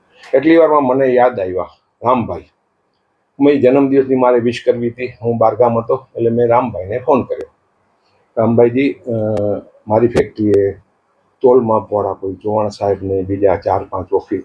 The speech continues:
ઇન્સ્પેક્ટરો આવ્યા છે અને મને આ."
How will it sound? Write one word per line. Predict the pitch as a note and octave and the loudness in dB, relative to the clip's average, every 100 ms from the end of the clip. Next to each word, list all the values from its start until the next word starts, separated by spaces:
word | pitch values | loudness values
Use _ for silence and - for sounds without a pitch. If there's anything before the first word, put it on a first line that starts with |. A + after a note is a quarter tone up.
| - | -6
ઇન્સ્પેક્ટરો | G#2 - G2+ - G#2 | -6 -2 -4 0 2
આવ્યા | G2 G#2+ C#3 | 4 4 2
છે | A#2 G2+ G2 _ _ _ _ _ _ G#2 | 2 -4 -8 _ _ _ _ _ _ -8
અને | G#2 G#2 G2+ G2 G2 G2 F2+ F2+ - - G2+ | -4 -2 -2 0 -2 -2 -4 -8 -14 -12 -4
મને | G#2 G2+ | 2 2
આ." | F#2 F#2 | 2 -2